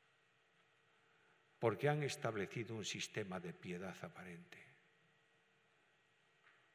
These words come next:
y están discutiendo por formas y por modos y por maneras, cuando lo que hay es que dedicar tiempo a la doctrina. Y estas iglesias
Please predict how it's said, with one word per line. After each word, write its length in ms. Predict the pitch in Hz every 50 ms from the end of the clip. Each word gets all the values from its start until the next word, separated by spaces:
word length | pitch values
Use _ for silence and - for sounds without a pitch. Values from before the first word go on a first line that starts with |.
| - - _ _ _ _ -
y 140 | - 98 107
están 320 | 104 - - 147 165 151
discutiendo 720 | 143 147 123 - - 117 98 - 127 131 135 139 139 127 113
por 300 | - - - - 95 87
formas 920 | - - - - - 143 147 - 92 87 69 - - - - - - - - - - - - - - - - - - - - _ _ - - - - - - - - - - - -
y 140 | - 117 113
por 340 | 117 - 113 107 98 104
modos 760 | 104 107 127 139 - - 92 82 85 - - - - - - - - - - - - - - - - - - -
y 120 | - 120
por 260 | - - - - 120
maneras, 720 | 120 123 135 135 151 139 - - - - - - - - - - - - - - -
cuando 240 | - - 104 98 95
lo 120 | 104 107 98
que 140 | - 101
hay 120 | 104 131 135
es 100 | 120 -
que 120 | - 113
dedicar 400 | 101 90 90 92 - 107 104 101
tiempo 380 | - - 117 107 95 90 - 82
a 20 |
la 80 | 85 85
doctrina. 520 | 85 87 87 - - 113 107 95 80 73 - - - - - - - _ - - - - - - - - - - - - - - - - - -
Y 180 | 117 127 156
estas 440 | 208 226 - - - 220 196 - - 190
iglesias 800 | 180 160 190 190 143 - - 147 127 120 123 - - - -